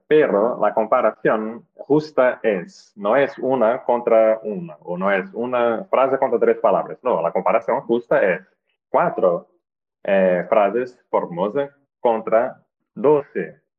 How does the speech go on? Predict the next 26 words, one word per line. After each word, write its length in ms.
palabras 720
B 220
I 60
P 140
treinta 240
y 40
nueve, 300
porque 400
es 120
la 180
práctica, 400
eh, 220
la, 240
cu-, 180
si 200
quieres 280
el 120
estándar 500
mínimo 600
de 240
las, 320
de 340
los 340
ciento 280
veintiocho 760
bits, 280